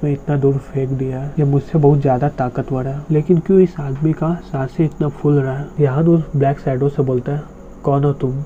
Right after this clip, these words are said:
वो ब्लैक शैडो और कोई नहीं, जाओ हैंगटियन होता है।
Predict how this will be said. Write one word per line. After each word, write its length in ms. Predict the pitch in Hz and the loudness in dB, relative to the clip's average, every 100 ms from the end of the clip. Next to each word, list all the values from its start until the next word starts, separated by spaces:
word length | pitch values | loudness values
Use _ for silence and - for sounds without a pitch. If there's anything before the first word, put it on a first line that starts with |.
| - | 2
वो 100 | 160 | 2
ब्लैक 320 | 147 143 151 | 4 4 2
शैडो 360 | 160 151 139 143 | -2 -2 0 -2
और 180 | 131 143 | -2 -2
कोई 260 | 147 151 | -2 -2
नहीं, 340 | 151 143 139 139 - - | 0 -2 -2 -6 -12 -6
जाओ 260 | 147 135 147 | 0 0 0
हैंगटियन 480 | 143 135 135 147 143 | 0 -2 0 0 2
होता 280 | 135 127 127 | 0 -4 -8
है। 300 | 139 - | -10 -14